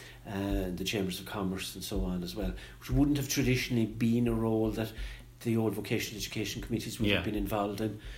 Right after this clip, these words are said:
Speaker 1: Uh, they would have, th-, th-, their role would have been much narrower, whereas the government now would see our role as being much expanded and, and, and wider in that,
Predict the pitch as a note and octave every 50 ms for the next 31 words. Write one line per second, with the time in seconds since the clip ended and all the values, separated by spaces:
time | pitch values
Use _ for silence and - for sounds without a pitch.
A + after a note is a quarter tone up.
0 | - - - - A#2 G#2 G2+ G2 G#2 F#2+ F#2+ G2 - - - - - - F2 F#2
1 | F#2 - F#2+ F#2+ A2+ G#2 G2 G2+ G#2 G#2+ G2 F#2+ G2+ G2+ F#2 G#2+ G2 G2 F#2+ F2+
2 | - - A2+ A2+ G#2+ G2+ G2+ F#2+ F#2 F2+ F2 E2+ A2+ G2+ F#2+ G2 F#2+ F#2+ - -
3 | - - - - - - G2 - A2+ A2 A2 G#2+ G#2 A2 G2 G#2+ A2 G2+ F#2+ F#2
4 | F#2 F#2 - - - G#2 F#2+ F#2+ - G2 G2 F#2+ F#2+ G2 G2 F#2+ F#2+ F#2 F2+ -
5 | F#2+ G2 F#2+ F#2+ F#2+ G2 F#2+ - - - - - - A2+ G#2 G2+ G2 F#2 F#2 F#2
6 | G2 F#2 F#2 - - G2 G2 F2+ - F#2 F#2 F2+ F#2+ G2 G2 F#2 F2+ F#2+ F2+ F2
7 | F2+ F2+ G2+ F2+ F2+ -